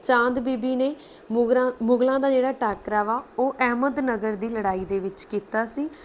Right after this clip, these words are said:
Option B is the right answer। ਨੈਕਸਟ ਹੈ ਅਕਬਰ ਨੇ ਆਪਣੇ ਸ-, ਹਾਂਜੀ, ਅਕਬਰ ਨੇ ਆਪਣੇ ਸੌਤੇਲੇ ਭਰਾ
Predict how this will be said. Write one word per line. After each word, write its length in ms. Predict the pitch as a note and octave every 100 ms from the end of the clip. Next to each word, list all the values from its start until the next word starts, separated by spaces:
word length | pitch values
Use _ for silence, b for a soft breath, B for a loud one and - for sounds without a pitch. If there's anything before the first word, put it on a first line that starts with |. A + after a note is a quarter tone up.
| B B -
Option 380 | B3 B3 C#4+ C4+
B 200 | A#3 G#3+
is 180 | - G3+
the 260 | F3 A3 G#3+
right 320 | G3 F#3 -
answer। 600 | G3 G3 F#3+ - G3+ E3 - B B - G3+
ਨੈਕਸਟ 420 | G3+ G3+ - B3
ਹੈ 120 | C4 B B B - A#3
ਅਕਬਰ 340 | A#3+ B3 C4+
ਨੇ 200 | C#4 C#4+ C#4
ਆਪਣੇ 500 | G#3+ - G#3 G#3 A#3+ B B - -
ਸ-, 520 | - - - - - - - F#3+
ਹਾਂਜੀ, 340 | G#3+ F#3+ A3 A#3
ਅਕਬਰ 340 | A3+ B3+ C4+
ਨੇ 180 | C#4 C#4
ਆਪਣੇ 360 | A3 - A3
ਸੌਤੇਲੇ 640 | A#3 B3 A#3+ A3 G#3+ G#3+ A3+
ਭਰਾ 440 | A3+ A#3+ A3 F#3